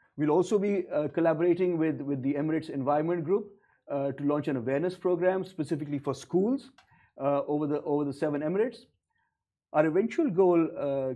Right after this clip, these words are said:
Casey, is to, is to educate children on how these materials impact the environment through landfills, uh, their, their collection methods, and, and, and, the, and the benefits of recycling. We also have exciting plans to launch a recycling competition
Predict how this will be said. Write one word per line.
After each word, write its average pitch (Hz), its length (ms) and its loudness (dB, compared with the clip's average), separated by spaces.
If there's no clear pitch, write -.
Casey, 165 300 -2
is 151 240 -6
to, 151 240 0
is 147 140 -6
to 147 120 -6
educate 180 440 -2
children 165 380 -2
on 139 120 -4
how 147 240 0
these 156 220 -2
materials 143 500 -2
impact 143 400 -4
the 135 60 -6
environment 156 680 -4
through 131 120 -8
landfills, 170 800 -2
uh, 127 400 -4
their, 131 320 -4
their 131 140 -4
collection 160 480 -4
methods, 170 460 -2
and, 131 220 -6
and, 123 140 -6
and, 131 200 -6
the, 131 200 -6
and 143 100 -2
the 131 60 -4
benefits 143 520 -4
of 120 100 -6
recycling. 117 580 -10
We 135 80 -4
also 165 320 0
have 170 140 4
exciting 170 420 -2
plans 165 360 -4
to 139 100 -10
launch 139 360 -4
a 127 100 -10
recycling 139 500 -4
competition 143 560 -6